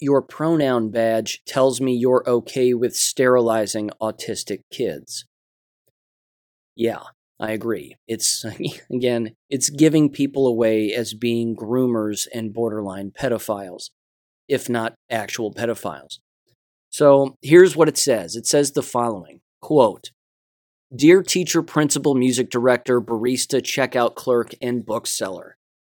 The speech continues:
I think I know how this happened. You probably had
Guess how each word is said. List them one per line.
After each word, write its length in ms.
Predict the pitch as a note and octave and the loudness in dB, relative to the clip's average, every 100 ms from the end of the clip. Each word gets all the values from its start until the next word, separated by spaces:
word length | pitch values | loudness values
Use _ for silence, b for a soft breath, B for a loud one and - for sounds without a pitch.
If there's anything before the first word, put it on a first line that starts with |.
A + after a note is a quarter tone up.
| _ _ _ _ _ | _ _ _ _ _
I 60 | C3 | -4
think 220 | F#3 G3 | -2 2
I 120 | F#3 | 4
know 180 | D#3+ D#3+ | 4 2
how 160 | C#3+ C#3 | 2 0
this 240 | C3 - | 0 -2
happened. 460 | C3+ C3 C3 E2+ - | -2 -2 -2 -12 -8
You 100 | B2+ | -8
probably 520 | - D3+ D#3+ D#3+ D#3 | 2 4 4 2 0
had 420 | C3 B2+ B2+ A#2 | 2 4 4 4